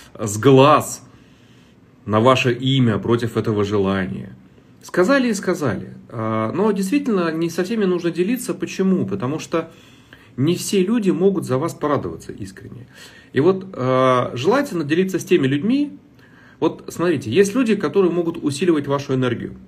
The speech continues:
И с ними делиться не только, м, не только можно, но и нужно делиться. Вот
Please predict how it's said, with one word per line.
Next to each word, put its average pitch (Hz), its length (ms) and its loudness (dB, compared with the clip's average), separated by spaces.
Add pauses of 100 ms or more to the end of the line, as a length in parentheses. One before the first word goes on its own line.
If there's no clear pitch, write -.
И 127 60 -6
с 120 100 -8
ними 190 160 4
делиться 170 340 -2
не 165 100 -2
только, 208 500 0 (300)
м, 120 640 -4 (580)
не 123 140 -2
только 214 240 2
можно, 123 380 2
но 104 180 0
и 139 60 2
нужно 123 260 0
делиться. 92 440 -6 (840)
Вот 135 260 -2